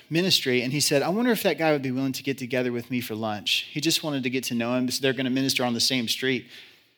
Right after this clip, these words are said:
So he starts reaching out, reaching out, and they connected, but they never could get their schedules to align.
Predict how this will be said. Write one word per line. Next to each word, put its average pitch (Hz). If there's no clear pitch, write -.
So 165
he 151
starts 160
reaching 160
out, 143
reaching 147
out, 139
and 175
they 247
connected, 214
but 185
they 170
never 202
could 196
get 165
their 156
schedules 180
to 147
align. 113